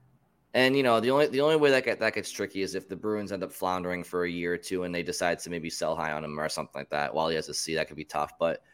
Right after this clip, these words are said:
uh, yeah, I mean, I also think he would, um, I also think that he is gonna hold the weight of,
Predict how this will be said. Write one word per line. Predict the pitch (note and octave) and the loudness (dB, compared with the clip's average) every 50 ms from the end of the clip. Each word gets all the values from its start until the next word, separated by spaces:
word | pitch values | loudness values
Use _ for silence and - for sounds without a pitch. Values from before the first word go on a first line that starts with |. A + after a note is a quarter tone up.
| _ _ _ _ _ - | _ _ _ _ _ -4
uh, | A#2+ | 2
yeah, | C#3 C#3+ A#2 G2+ F2 | 6 6 6 8 6
I | G2 | 4
mean, | G#2+ G#2 G#2 - - _ | 0 0 -2 -4 -4 _
I | - A#2 A#2+ | 4 6 6
also | B2 A#2+ - - | 6 4 2 0
think | A#2+ A#2+ A#2 | 0 -2 -2
he | - - A2+ A2+ | -2 -4 -2 0
would, | G#2+ G#2 G2+ | 2 2 2
um, | G2+ F#2+ F#2+ F2+ F2+ F2+ F2 F2+ F#2+ _ _ _ _ _ _ _ _ _ | 2 2 2 -2 -2 -4 -6 -10 -12 _ _ _ _ _ _ _ _ _
I | G#2 | 2
also | G#2+ A2+ A2 - - - | 4 4 2 0 -2 -4
think | G#2+ G2+ - | -6 -4 0
that | G2+ G2 F#2+ F2+ | 2 2 2 0
he | - - G2+ G2+ G2 F#2+ F2+ F2+ F2+ - - _ _ _ _ _ _ _ _ - | -4 -8 -6 -6 -4 -4 -4 -4 -6 -8 -12 _ _ _ _ _ _ _ _ -8
is | A2 G2 | -6 -4
gonna | G#2 G#2+ G#2+ G2 F#2+ F#2 F2+ F2+ F2 - - _ _ _ _ _ _ _ _ _ _ _ _ _ _ _ _ _ _ _ _ | -2 -2 -2 0 0 0 -2 -4 -6 -8 -16 _ _ _ _ _ _ _ _ _ _ _ _ _ _ _ _ _ _ _ _
hold | - B2+ B2 B2 B2 A#2 G#2+ | 0 4 6 6 6 4 4
the | A2+ A#2 | 2 0
weight | G#2 G#2+ G#2+ A2 A#2+ C#3 - - - | 2 4 4 4 4 2 0 -4 -4
of, | A2+ A2 A2 G#2 F#2 E2+ | -2 0 0 0 -2 -4